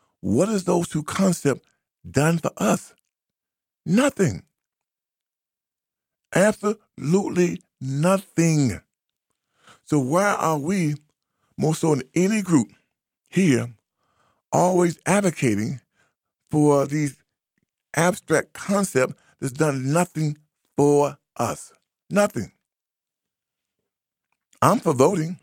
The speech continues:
but I'm for voting with a purpose, behind policies that are gonna benefit and uplift the collective, our group.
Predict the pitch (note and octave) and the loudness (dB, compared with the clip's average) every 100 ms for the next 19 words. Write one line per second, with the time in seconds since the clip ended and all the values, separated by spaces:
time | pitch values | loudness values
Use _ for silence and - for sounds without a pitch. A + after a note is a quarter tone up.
0 | _ _ _ _ _ _ _ _ _ _ | _ _ _ _ _ _ _ _ _ _
1 | _ _ _ _ _ - G#2 D#3+ C3 G#2+ | _ _ _ _ _ -2 0 0 -2 -2
2 | C3 C3+ B2 A2 - G2+ D#2+ - _ _ | 0 0 -4 -4 -6 -6 -10 -18 _ _
3 | _ _ _ _ _ _ _ _ _ _ | _ _ _ _ _ _ _ _ _ _
4 | - A2+ G2+ - D3 C#3+ C3+ C#3 C3+ C3+ | -2 2 2 -2 -2 -2 0 -2 0 -2
5 | C3+ _ _ _ G2+ G2 E2 A2+ B2+ A#2+ | -8 _ _ _ -6 -4 -4 0 0 0
6 | B2 - - _ _ F#2+ F2+ - A2+ A#2+ | -2 -2 -10 _ _ -6 -6 -2 0 0
7 | - _ G2 F#2 A2 G#2 _ _ F2 F2 | 0 _ -6 0 0 -2 _ _ -8 -4
8 | E2+ E2 - C2+ _ _ _ _ G#3 F3+ | -4 -4 -8 -18 _ _ _ _ -4 -4
9 | C3 G#2 - | 0 -2 -2